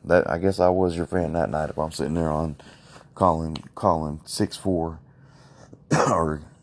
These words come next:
calling two four dice, uh, Kobe dice. So, yeah. Appreciate you, Cobes. Faux show on that, man. Like, it's still, like, it's really still not real.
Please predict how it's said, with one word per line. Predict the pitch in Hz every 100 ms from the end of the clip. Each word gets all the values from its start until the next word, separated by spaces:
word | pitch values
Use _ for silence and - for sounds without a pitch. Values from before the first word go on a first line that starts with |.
| - - -
calling | 95 85 80 78 76
two | - 110
four | - 98 95
dice, | 82 80 80 -
uh, | 76 73 71
Kobe | - 101 82
dice. | 73 73 76 - - - - - - - - - - - _ -
So, | - 78 76 73 73 78 - - -
yeah. | 76 73 67 71 73 - - - - - - -
Appreciate | 82 80 80 80 76
you, | 73
Cobes. | - 78 78 76 85 - _ _ - - -
Faux | 80 78 73 76
show | - 82 78 76
on | 52 76 73 73
that, | 80 67 -
man. | 71 71 73 78 - - - - - - - - -
Like, | 50 62 60 -
it's | - 73
still, | - 82 71 69 - - -
like, | - 57 58
it's | 82 78
really | 80 67
still | 76 - 67 69
not | 80 76 -
real. | 73 80 73 73 73